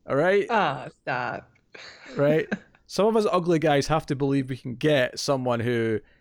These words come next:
Speaker 1: is not equal to us.
Speaker 2: Yeah.
Speaker 1: 'Cause that's
Speaker 2: She's gorgeous.
Speaker 1: 'cause that thought is
Speaker 2: Maybe it's
Speaker 1: depressing.
Speaker 2: just all Italian or Spanish women. Who knows?
Speaker 1: Uh,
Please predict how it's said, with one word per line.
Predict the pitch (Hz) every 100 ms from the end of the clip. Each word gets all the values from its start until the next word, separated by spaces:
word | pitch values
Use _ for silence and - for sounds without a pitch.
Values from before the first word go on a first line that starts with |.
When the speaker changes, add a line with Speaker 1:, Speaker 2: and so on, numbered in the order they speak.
| _ _ _ _
Speaker 1:
is | 147 123
not | 143 139 -
equal | 143 - 139 117 107 -
to | 127 110 104
us. | 101 - - _ _ _ _ _ _ _ _ _ _ _ _ _ _ _ - _ _ _ -
Speaker 2:
Yeah. | - - 180 180 - _ _ _
Speaker 1:
'Cause | 123
that's | 135
Speaker 2:
She's | 160 -
gorgeous. | - - - - _ -
Speaker 1:
'cause | -
that | 127 -
thought | 127 131
is |
Speaker 2:
Maybe | 208 226 247
it's | 240
Speaker 1:
depressing. | 220
Speaker 2:
just |
all | 185 175
Italian | 175 175 160 -
or | 160 - -
Spanish | - 139 131 -
women. | 175 - 180
Who | 175
knows? | - - 196 - _ _ - - - -
Speaker 1:
Uh, | - 69 80 90 95 92